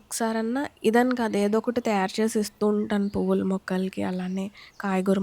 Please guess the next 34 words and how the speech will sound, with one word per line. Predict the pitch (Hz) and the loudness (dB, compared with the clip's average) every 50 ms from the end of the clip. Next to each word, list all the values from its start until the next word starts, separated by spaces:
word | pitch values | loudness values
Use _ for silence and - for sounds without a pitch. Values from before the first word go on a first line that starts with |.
| 190 | 0
మొక్కలు | 190 - - 202 196 190 185 | -2 -2 -2 0 0 0 0
అవి | 185 185 185 | 0 -2 -2
ఉన్నాయి | 180 180 180 185 185 - 175 | -2 -2 -4 -4 -4 -4 -4
కదా, | 170 170 180 226 311 - _ _ - - - - - - _ _ - 196 | -4 -2 -4 -6 -6 -10 _ _ -20 -20 -20 -20 -20 -20 _ _ -2 0
అందుకనేసే | 196 208 226 220 247 233 233 240 233 - 285 285 | 2 2 0 0 0 0 0 -2 0 0 0 0
నేను | 285 277 269 - | 0 0 0 -2
చిన్న | - 233 226 233 233 - | -4 -2 -2 -2 -2 -2
చిన్న | 254 240 247 254 - | -2 0 0 0 0
కుండీల్లో | 254 247 233 233 226 226 220 220 233 226 - | 2 2 2 2 2 2 2 2 0 0 0
పెట్టిన | 220 208 - - 226 233 262 277 277 - - _ _ _ _ _ _ - | -2 -4 -4 -4 -2 -2 0 0 -2 -4 -6 _ _ _ _ _ _ -8
కాయలన్నా | 208 196 196 208 214 214 208 208 202 202 208 208 202 208 | -6 -4 -2 -2 -2 -2 -2 -2 -2 -2 -2 -4 -4 -4
పళ్ళన్నా | 202 196 202 202 202 202 202 208 214 214 | -4 -4 -2 -2 -2 -2 -2 -2 -4 -4
అంత | 196 196 202 208 202 196 | -4 -4 -4 -4 -2 -2
బాగా | 196 185 190 208 214 214 - | -2 -2 -2 -2 -4 -4 -2
కాస్తాయి. | 202 190 196 - - - 190 - - _ _ _ _ _ - - - - - - _ _ _ _ _ - | -4 -4 -4 -6 -10 -12 -14 -14 -14 _ _ _ _ _ -20 -20 -20 -20 -20 -20 _ _ _ _ _ -6
అసలు | 208 208 240 247 233 | -4 -2 -2 -2 0
చూడండి, | 247 233 233 254 262 269 | 0 0 0 2 0 0
నేను | 277 254 - | 0 -2 -2
చిన్న | 240 226 226 233 - | -4 -4 -2 -2 -2
చిన్న | - 240 247 254 262 | -2 0 0 2 2
వాటిలోనే | 254 247 240 - 240 240 233 233 226 | 2 0 0 0 0 2 2 0 0
కదా | 233 214 214 208 208 | -2 -2 -2 -2 -4
పెట్టాను, | 190 190 - - 196 190 190 202 220 294 - _ _ _ _ _ _ _ _ _ _ _ _ _ _ - | -4 -4 -4 -6 -4 -2 -2 -2 -4 -4 -6 _ _ _ _ _ _ _ _ _ _ _ _ _ _ -2
అయినా | 160 214 233 247 233 | 0 2 2 2 2
ఎంత | 220 214 226 214 214 | 2 0 0 0 0
బాగా | 214 214 220 | 0 0 0
పూస్తున్నాయో | 233 226 220 - - - 202 202 202 202 208 | 0 -2 -2 -4 -4 -4 -2 0 0 0 0
చూడండి. | - 196 185 185 185 185 185 196 202 - _ - 202 | 0 0 0 0 -2 -2 -4 -8 -10 -14 _ -8 -4
డ్రాగన్ | 202 208 208 208 220 220 226 220 | -2 -2 0 0 0 -2 -2 0
ఫ్రూట్స్ | 233 233 226 - - - | -2 -2 -2 -4 -2 0
కూడా | 220 226 233 233 233 | 0 2 2 2 2
అంతే, | 220 214 208 208 196 - - _ - - - - - - _ _ _ - 214 | 0 -2 -2 -4 -6 -6 -10 _ -20 -20 -20 -20 -20 -20 _ _ _ -6 -4
నేను | 208 214 220 220 | -2 -2 -2 -4
ఒక | - - | -4 -2